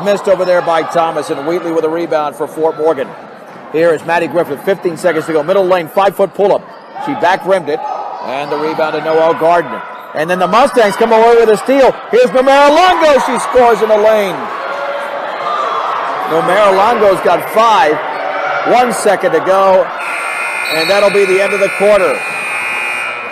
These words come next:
Holy Family outscores Fort Morgan in the quarter, twenty-five to seven. It's a one-minute break. Holy Family fifty, Fort Morgan twenty-one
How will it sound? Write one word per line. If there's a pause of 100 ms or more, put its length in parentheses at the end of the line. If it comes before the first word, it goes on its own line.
(420)
Holy
Family
outscores
Fort
Morgan
in
the
quarter,
twenty-five
to
seven. (380)
It's
a
one-minute
break.
Holy
Family (180)
fifty, (380)
Fort
Morgan
twenty-one